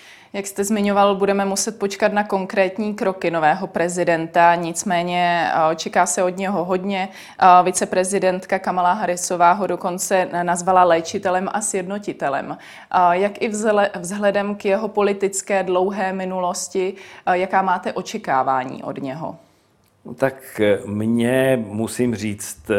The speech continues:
Speaker 2: eh, možná už jsem toho zažil v politice příliš, ale mně tyto přívlastky,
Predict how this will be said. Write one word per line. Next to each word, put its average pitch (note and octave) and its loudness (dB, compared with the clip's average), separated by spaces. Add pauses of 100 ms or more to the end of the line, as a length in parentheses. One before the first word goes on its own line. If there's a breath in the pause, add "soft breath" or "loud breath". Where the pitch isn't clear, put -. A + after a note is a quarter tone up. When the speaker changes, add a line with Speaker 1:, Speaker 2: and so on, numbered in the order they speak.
(920)
Speaker 2:
eh, F#2+ -10
možná G2 -2
už F#2+ -4
jsem G2+ -4 (600)
toho G2+ 2 (1040)
zažil F#2+ 0
v G2 -10
politice G#2 0
příliš, G2+ -2
ale F#2+ 0
mně G2 -2 (720 loud breath)
tyto G2 2
přívlastky, F#2+ 0